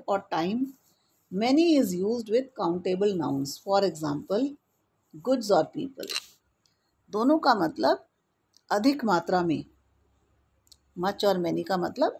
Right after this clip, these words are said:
अधिक से होता है, लेकिन much का यूज़ अनकाउंटेबल नाउन्स के लिए होता है, जैसे टाइम, और many जिसको हम काउंट कर सकते हैं, जैसे गुड्स है, पीपल है, बिल्डिंग्स है,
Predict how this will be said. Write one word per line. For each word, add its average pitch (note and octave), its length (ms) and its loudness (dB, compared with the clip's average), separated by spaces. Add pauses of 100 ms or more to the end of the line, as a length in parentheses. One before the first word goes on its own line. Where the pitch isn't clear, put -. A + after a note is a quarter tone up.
अधिक A#3+ 300 0
से G3 120 -2
होता - 260 -4
है, - 120 -14 (640)
लेकिन F3+ 420 -2
much C#4+ 280 0
का D#4 160 0
यूज़ C#4 480 2
अनकाउंटेबल G3+ 800 4
नाउन्स E3+ 320 2
के F#3 160 0
लिए F#3 160 2
होता F3 260 0
है, B3 80 2
जैसे F#3+ 280 -2
टाइम, F3 540 -2 (2500)
और E3 300 0
many G#3+ 400 2 (320)
जिसको F#3 340 -4
हम A#3+ 340 -2
काउंट D#3+ 280 0
कर D3 140 -8
सकते - 380 -12
हैं, - 220 -18 (1800)
जैसे E3 220 -4
गुड्स E3+ 440 2
है, E3 120 0
पीपल F3 540 0
है, D#3+ 140 -2
बिल्डिंग्स F3 520 0
है, D#3+ 180 -4